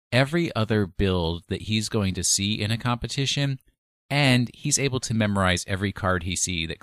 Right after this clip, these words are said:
sees that comes out, uh, like, in play. He knows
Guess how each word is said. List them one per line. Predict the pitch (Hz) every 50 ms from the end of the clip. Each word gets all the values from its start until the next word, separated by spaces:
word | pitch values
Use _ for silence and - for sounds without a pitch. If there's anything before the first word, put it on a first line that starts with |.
| - -
sees | - - - 104 90 76
that | 78 -
comes | - - 85 80
out, | 82 76 73 -
uh, | 80 80 78 76 _ _ _ _ _ -
like, | 95 90 82 -
in | - 95 87 80
play. | - 95 82 78 - - _ _ _ _ _ _ _ _ _ _
He | - 135
knows | 135 127 120 123 120 117 107 -